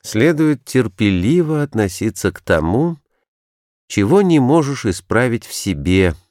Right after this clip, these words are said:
или других, и ожидать, пока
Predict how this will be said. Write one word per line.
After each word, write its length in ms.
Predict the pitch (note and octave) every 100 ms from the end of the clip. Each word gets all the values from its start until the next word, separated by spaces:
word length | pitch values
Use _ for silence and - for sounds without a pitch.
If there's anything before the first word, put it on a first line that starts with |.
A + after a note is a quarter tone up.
| _ _ _ -
или 260 | A#2 C3+
других, 720 | G#2+ F2 C2+ B1 B1+ - _ _ _ _ _ _ _ _ _ _ -
и 80 |
ожидать, 580 | C3 A#2+ A#2+ A#2+ D#3+ -
пока 540 | - F#2 G#2 G2+ G2